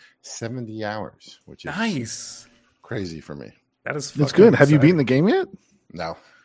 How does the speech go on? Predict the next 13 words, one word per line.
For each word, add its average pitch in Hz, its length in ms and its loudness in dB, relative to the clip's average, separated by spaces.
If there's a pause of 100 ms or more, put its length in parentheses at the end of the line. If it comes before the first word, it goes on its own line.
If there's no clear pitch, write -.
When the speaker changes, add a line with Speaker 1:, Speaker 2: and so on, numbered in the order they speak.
(280)
Speaker 1:
'cause 82 140 -14
I'm 80 160 -12
enjoying 78 500 -14
living 73 240 -16
in 71 100 -18
there, 71 120 -14
but 78 200 -10
more 90 220 -10
of 85 80 -8
that 85 220 -10 (100)
later. 76 360 -14 (520)
Bobby, 151 300 2 (240)
talk, 135 280 -6